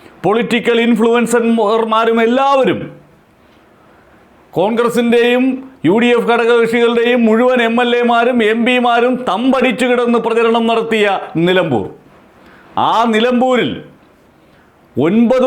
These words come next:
വർഷത്തെ എം എൽ എ സ്ഥാനത്തിൻ്റെ മാത്രം പിൻബലത്തിൽ പി വി അൻവർ താൻ മുന്നോട്ട് വച്ച ആശയവുമായി നടന്നു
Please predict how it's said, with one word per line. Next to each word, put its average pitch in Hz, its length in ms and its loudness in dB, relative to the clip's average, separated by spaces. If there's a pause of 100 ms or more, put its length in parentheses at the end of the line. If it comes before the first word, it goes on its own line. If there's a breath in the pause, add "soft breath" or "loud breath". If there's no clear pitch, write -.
വർഷത്തെ 247 520 0 (460)
എം 202 100 -2 (140)
എൽ 240 80 0 (140)
എ - 20 2 (100)
സ്ഥാനത്തിൻ്റെ 233 760 -2 (180)
മാത്രം 233 380 -2 (100)
പിൻബലത്തിൽ 233 640 0 (200)
പി 202 100 2 (120)
വി 247 100 2 (140)
അൻവർ 233 260 0 (200)
താൻ 208 200 0 (120)
മുന്നോട്ട് 240 520 2
വച്ച 226 220 -2 (440)
ആശയവുമായി 240 920 0 (640 loud breath)
നടന്നു 240 400 0